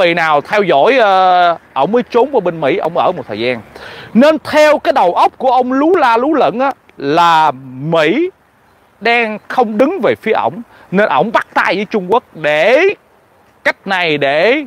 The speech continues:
gửi thông điệp cho Mỹ. Thì đó là một cách chính trị trong nội bộ đảng phái đấu đá lẫn nhau các quý vị.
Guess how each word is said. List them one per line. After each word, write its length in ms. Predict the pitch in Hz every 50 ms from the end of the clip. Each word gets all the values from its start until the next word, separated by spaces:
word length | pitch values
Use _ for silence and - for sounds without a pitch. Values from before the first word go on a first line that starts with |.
| 156 143
gửi 280 | 139 151 147 185 285 -
thông 260 | - - 220 208 190 175
điệp 140 | 135 117 - -
cho 100 | 160 127
Mỹ. 200 | 123 107 101 135 - _ _ _ _ _ _ _ _ - - - - - - - - - - - - -
Thì 100 | - 143
đó 180 | 160 190 233 277
là 100 | 294 214
một 100 | 175 170
cách 180 | - - - -
chính 180 | 277 262 330
trị 220 | - - 175 165 165
trong 180 | - 208 202
nội 180 | 190 151 160 170
bộ 440 | 165 139 131 139 151 170 180 - -
đảng 260 | 147 143 139 160 220
phái 440 | - - 214 214 220 254 294 320 -
đấu 200 | - 220 247 269
đá 180 | 240 226 254 269
lẫn 200 | 208 170 208 220
nhau 260 | 208 202 190 190 190
các 140 | - 214 254
quý 60 | 240 185
vị. 180 | 147 127 120